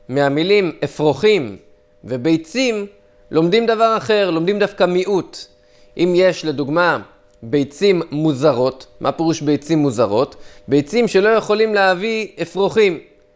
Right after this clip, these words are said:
לדוגמה, ביצה שהתרנגולת, אה, נטענה בביצים האלה על ידי שהיא התחממה ב-, באדמה. זה נקרא בלשון של חז"ל,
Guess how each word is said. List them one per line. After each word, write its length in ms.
לדוגמה, 600
ביצה 580
שהתרנגולת, 1500
אה, 60
נטענה 580
בביצים 560
האלה 420
על 160
ידי 240
שהיא 200
התחממה 600
ב-, 280
באדמה. 760
זה 100
נקרא 360
בלשון 500
של 160
חז"ל, 500